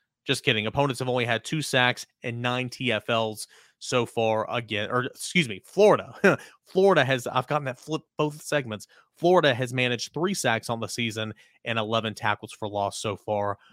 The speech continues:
on the year. So what about the personnel? Well, they run kind of a four two five, a little three four. They're multiple. Um, last week, whenever Ventrell Miller wasn't in the ball game, they went more four two five in that football game.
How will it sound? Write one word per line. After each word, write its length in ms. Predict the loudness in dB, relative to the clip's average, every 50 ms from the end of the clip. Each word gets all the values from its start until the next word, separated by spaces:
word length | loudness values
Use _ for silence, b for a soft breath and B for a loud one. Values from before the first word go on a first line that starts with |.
| b b b b
on 200 | -4 -4 -4 -2
the 100 | -4 -6
year. 360 | -2 0 0 0 0 -2 -4
So 360 | -2 2 4 4 4 4 2 -4 _
what 140 | 0 2 4
about 200 | 4 4 2 0
the 60 | -2
personnel? 600 | -2 0 0 0 0 -2 -2 -2 -2 -2 -2 0
Well, 180 | 0 2 2 2
they 120 | 2 0
run 280 | 0 2 2 0 0 0
kind 160 | 0 0 0
of 100 | 2 2
a 140 | 0 -2 -2
four 220 | -2 -4 -4 -4
two 240 | -2 -4 -4 -4 0
five, 580 | 2 2 4 4 4 4 4 4 2 2 0 -4 b b b b b b
a 40 | -4
little 200 | -2 -2 -2 -2
three 340 | -4 -4 -2 0 0 0 0
four. 300 | 0 0 2 2 2 2
They're 120 | 2 2
multiple. 580 | 2 2 2 2 2 -2 -2 0 0 0 -2 -4 B B B B B B
Um, 260 | -2 0 0 0 2 2
last 360 | 2 2 2 2 0 0 0
week, 180 | 0 0 0
whenever 300 | 0 -2 0 0 -2 -2
Ventrell 360 | -2 -2 -2 -2 -2 -2 -2 -2
Miller 200 | -2 -2 -2 0
wasn't 300 | 0 0 0 0 -2 -4
in 40 |
the 80 | -4 0
ball 220 | 2 2 2 2
game, 160 | 2 0 0 0
they 80 | 0
went 220 | 0 0 0 -2 -2
more 160 | -2 -4 -4
four 260 | -4 -4 -4 -4 -4
two 240 | -4 -6 -6 -8 -4
five 360 | -2 0 2 4 4 2 2
in 60 | 0
that 220 | -2 -4 -4 -4 -4
football 360 | -6 -4 -2 0 0 0 0
game. 340 | 0 0 0 0 -2 -4